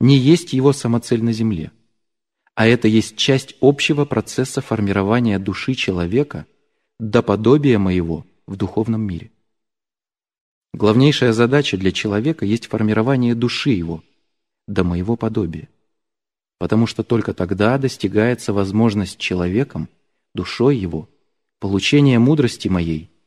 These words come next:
и подобающего места душе его рядом со мной.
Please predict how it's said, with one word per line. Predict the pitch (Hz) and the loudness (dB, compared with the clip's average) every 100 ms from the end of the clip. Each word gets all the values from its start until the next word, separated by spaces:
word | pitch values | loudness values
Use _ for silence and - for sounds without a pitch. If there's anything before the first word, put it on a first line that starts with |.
| _ _ | _ _
и | 95 | -8
подобающего | 95 92 95 120 147 135 - 123 | -2 0 4 4 4 2 0 2
места | 117 117 139 - | 4 2 2 -4
душе | 113 104 - 98 | -6 -4 -2 -2
его | 82 80 - _ _ _ | -2 -4 -10 _ _ _
рядом | 101 92 110 | -6 -6 -4
со | 104 117 | -8 -6
мной. | 110 82 | -6 -8